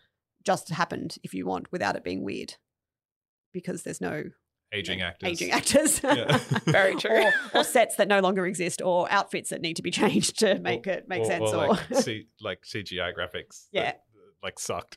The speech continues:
Speaker 1: <laughs> Yeah.
Speaker 2: <laughs> The last one
Speaker 1: Exactly,
Speaker 2: you made.
Speaker 1: exactly. And I th-, that's why I love that about books, that they can just go wherever,
Speaker 3: You can
Speaker 1: wherever
Speaker 3: just
Speaker 1: you
Speaker 3: jump
Speaker 1: want.
Speaker 3: right back into the
Speaker 1: Yep,
Speaker 3: world.
Speaker 1: right back in.
Speaker 2: Yes. Oh, I love that. Um, Shanu, uh, let's, let's,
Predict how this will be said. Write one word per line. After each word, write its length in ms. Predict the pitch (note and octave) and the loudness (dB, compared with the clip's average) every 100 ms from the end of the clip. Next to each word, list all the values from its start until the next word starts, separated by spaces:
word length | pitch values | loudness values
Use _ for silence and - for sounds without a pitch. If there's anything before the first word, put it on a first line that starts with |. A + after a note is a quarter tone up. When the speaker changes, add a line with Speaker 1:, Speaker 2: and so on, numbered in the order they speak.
| C#3+ | 0
Speaker 1:
<laughs> 100 | D#4+ | 2
Yeah. 760 | - D#4 - B3+ A3+ - G#3+ D3 | 4 4 4 2 -2 -2 -6 -8
Speaker 2:
<laughs> 140 | - _ | -12 _
The 60 | D#4 F4+ | -2 -2
last 60 | C#3+ | 0
one 80 | - | 2
Speaker 1:
Exactly, 380 | A3+ G3 G3 - | 4 4 2 0
Speaker 2:
you 60 | - | -2
made. 60 | G#3+ | 0
Speaker 1:
exactly. 340 | F#3+ G3+ - | 0 0 -2
And 100 | G3+ | 2
I 80 | F#3+ | 2
th-, 160 | G#3+ | 2
that's 140 | A3 A#3+ | 2 4
why 80 | A3 | 4
I 40 | |
love 200 | F#3 F3+ | 4 2
that 120 | E3+ | 0
about 220 | E3+ D#3 | 0 -2
books, 240 | E3 - - | -4 -8 -8
that 120 | - | -8
they 120 | E3+ | -8
can 140 | - F3 | -8 -12
just 200 | F3 - | -10 -8
go 180 | E3+ | -6
wherever, 300 | F3 - F3 F3+ | -6 -6 -6 -8
Speaker 3:
You 100 | - | -10
can 100 | - | -4
Speaker 1:
wherever 160 | F#3 | -2
Speaker 3:
just 80 | G3 | 2
Speaker 1:
you 40 | |
Speaker 3:
jump 120 | G3 F#3+ | 2 2
Speaker 1:
want. 60 | - | 0
Speaker 3:
right 60 | - | -2
back 180 | F3+ | -6
into 180 | - F#3 | -8 -2
the 60 | - | 2
Speaker 1:
Yep, 80 | - | 4
Speaker 3:
world. 240 | - C#3+ C3 | 2 -2 -4
Speaker 1:
right 160 | E3+ B2+ | -2 0
back 160 | D#3+ | -2
in. 60 | - | -4
Speaker 2:
Yes. 160 | - _ _ _ _ _ _ _ _ | -14 _ _ _ _ _ _ _ _
Oh, 180 | C3+ C3+ | 0 2
I 80 | C3+ | 2
love 320 | C3 C#3 C#3 G2+ | 0 -2 -4 -6
that. 240 | G#2 F2 - | -6 -6 0
Um, 440 | B2+ B2 A#2+ A2+ - - | 2 2 -4 -12 -18 -10
Shanu, 360 | - C#3 A2 - | -2 0 0 0
uh, 240 | A2+ A2 G#2+ | 2 2 0
let's, 320 | A#2 - - | -4 -6 -8
let's, 240 | A2 - | -10 -10